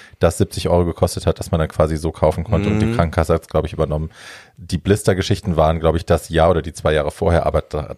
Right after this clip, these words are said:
Speaker 1: zweitausenddreizehn, glaub ich, gab's das noch nicht.
Speaker 2: Nee.
Speaker 1: Das müsste man echt nochmal recherchieren, aber ich bin mir ziemlich sicher, dass nein.
Speaker 2: Nee, nee, ich glaube auch nicht. Also auch, aber auch mit pep war ich, war, war, wu-, wurde ich überhaupt nicht informiert.
Speaker 1: Ja.
Speaker 2: Also ich wusste gar nichts eigentlich über H I V. Ähm,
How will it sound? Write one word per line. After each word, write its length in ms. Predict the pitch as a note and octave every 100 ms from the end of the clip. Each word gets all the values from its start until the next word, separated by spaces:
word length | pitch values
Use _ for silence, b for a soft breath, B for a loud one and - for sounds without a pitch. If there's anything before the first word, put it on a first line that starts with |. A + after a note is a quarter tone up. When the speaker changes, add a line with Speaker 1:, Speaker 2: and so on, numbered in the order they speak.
| _
Speaker 1:
zweitausenddreizehn, 880 | - E2+ F2+ D#2+ - D#2 F2+ - F2
glaub 260 | D2+ C#2
ich, 100 | D#2
gab's 240 | - - -
das 180 | - -
noch 160 | -
nicht. 280 | - - - _ -
Speaker 2:
Nee. 320 | F2+ G2 F2+ - _ _ -
Speaker 1:
Das 180 | D#2+
müsste 220 | G2 - D#2+
man 100 | C#2+
echt 140 | -
nochmal 160 | D#2+ D2
recherchieren, 340 | D2 D#2+ D#2
aber 120 | C#2+
ich 100 | D2
bin 100 | -
mir 80 | D2+
ziemlich 200 | - C#2
sicher, 200 | - E2
dass 160 | - -
nein. 240 | - - - -
Speaker 2:
Nee, 160 | G2+
nee, 160 | F#2 F2+
ich 100 | E2+
glaube 240 | G2+ F2+
auch 140 | E2 F2
nicht. 300 | E2+ E2 -
Also 200 | - F#2+
auch, 220 | - A2 -
aber 220 | G2 G2+ D2+
auch 100 | G2
mit 160 | G#2+
pep 320 | - G#2+ - -
war 160 | F#2+
ich, 220 | F2+ - - - _ _ - - _ -
war, 580 | A2 G#2 - G2+ F2+ F#2+
war, 100 | G2+ -
wu-, 240 | G2+ G2
wurde 180 | G2 F#2+
ich 80 | F#2+
überhaupt 260 | F#2+ F#2
nicht 100 | F#2
informiert. 380 | F2+ F2+ F2+ F2+
Speaker 1:
Ja. 60 | E2+
Speaker 2:
Also 120 | E2+
ich 40 |
wusste 200 | F2 -
gar 180 | F2 F2
nichts 200 | E2+ -
eigentlich 260 | D#2+ D2+ -
über 220 | - D#2
H 60 | -
I 80 | D#2+
V. 260 | - D#2 D2+ B B B
Ähm, 380 | - F2+ F2 E2+